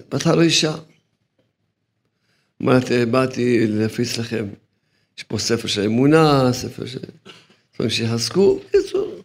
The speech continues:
אמרו להם, "אמונה? בוא תשמע את הסיפור שלי ותלמד אמונה." <laughs> מספרת לו שלא על אף אחד מישראל,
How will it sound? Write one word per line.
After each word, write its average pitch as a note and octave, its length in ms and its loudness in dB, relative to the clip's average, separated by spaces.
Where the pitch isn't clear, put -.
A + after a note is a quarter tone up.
אמרו C3 200 4
להם, C#3+ 280 4
"אמונה? C3 640 4
בוא D3 180 6
תשמע D#3 300 2
את D#3+ 80 2
הסיפור D#3 400 0
שלי D#3+ 320 2
ותלמד C3 440 2
אמונה." A2+ 320 0
<laughs> - 680 -20
מספרת D3 460 2
לו C3+ 180 0
שלא C3 380 2
על D3+ 120 4
אף C3 100 -2
אחד C3 180 -2
מישראל, A2+ 460 0